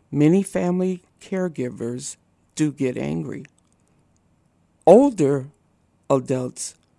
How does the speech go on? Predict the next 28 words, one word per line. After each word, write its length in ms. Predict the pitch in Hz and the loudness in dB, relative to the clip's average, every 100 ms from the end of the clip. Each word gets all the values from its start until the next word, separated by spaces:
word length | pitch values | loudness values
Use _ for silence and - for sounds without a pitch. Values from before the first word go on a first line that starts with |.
| _ | _
may 360 | - 147 139 143 | -2 2 2 0
be 320 | 139 131 127 | -4 -6 -4
embarrassed, 840 | 131 127 151 185 170 - - - _ _ _ _ _ _ _ _ _ _ - | -4 -4 -4 -6 -8 -8 -10 -12 _ _ _ _ _ _ _ _ _ _ -2
and 260 | 175 180 | 0 0
this 220 | 220 220 - | 0 0 -2
could 460 | - 254 190 123 | -6 0 0 -2
cause 480 | - 135 123 127 - - _ | -8 -8 -6 -8 -10 -20 _
a 140 | 135 | -6
crisis 800 | 127 - 143 127 - - 151 - - _ | -6 -10 -8 -8 -8 -12 -12 -14 -18 _
in 160 | - 131 | -8 -6
the 80 | |
family. 580 | 127 - 131 101 - - _ _ _ _ _ _ _ _ _ _ _ _ - | -8 -10 -10 -10 -12 -18 _ _ _ _ _ _ _ _ _ _ _ _ -2
I 140 | 190 | -2
hope 360 | 202 285 285 196 | 0 -2 -2 -4
you 140 | 196 | -2
will 280 | 180 156 143 | 2 2 2
embrace 540 | 131 131 147 151 170 - | 0 -2 -2 -2 -4 -6
these 340 | 247 214 - | -6 -6 -8
tips 580 | - 131 135 - - - _ _ _ _ _ _ | -8 -8 -8 -12 -16 -16 _ _ _ _ _ _
and 400 | - 185 180 170 - | -2 2 2 2 -2
enjoy 600 | 175 165 147 165 208 220 | 0 0 -2 -4 -2 -2
the 160 | 214 233 | -4 -8
journey 520 | 160 135 127 123 127 - | -6 -6 -6 -8 -10 -12
of 180 | - - | -14 -14
caring 500 | - 202 185 123 127 | -10 -4 -2 -2 -4
for 280 | - 127 127 | -8 -10 -8
your 180 | 120 127 | -8 -10
parent 600 | 175 202 151 - - | -8 -6 -6 -8 -16